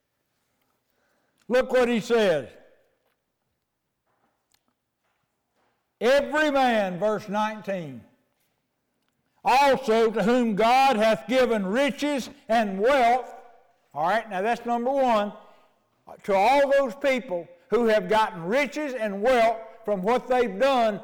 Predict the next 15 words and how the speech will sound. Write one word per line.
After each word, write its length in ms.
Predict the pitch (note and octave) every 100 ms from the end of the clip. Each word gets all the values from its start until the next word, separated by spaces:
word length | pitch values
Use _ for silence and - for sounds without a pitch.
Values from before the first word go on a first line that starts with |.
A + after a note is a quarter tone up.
| -
here 280 | B3 C#4 C4
on 240 | A#3 B3 A#3
this 240 | A#3+ A#3
earth 400 | C4+ C4 G#3+ G3+ - -
under 320 | A3 A#3 A#3
the 100 | B3
sun, 340 | - B3+ F#3+ C3 - _ _ _ _ _ _ _ - - _ _ _ _ _ _ _ _ _ _ _ _ _ -
"and 240 | G#3+ A3+
hath 360 | A3 A3 G#3+ E3+
given 400 | A#3+ C#4+ C#4+ C#4+
him 340 | A#3+ B3 G#3+
power 560 | - B3 C4+ C#4 C#4+ C4+
to 240 | A3 A3+
eat 300 | D4 C4+ G#3
thereof." 840 | G3 G3 F#3 F3 D#3 C#3 A#2 G2+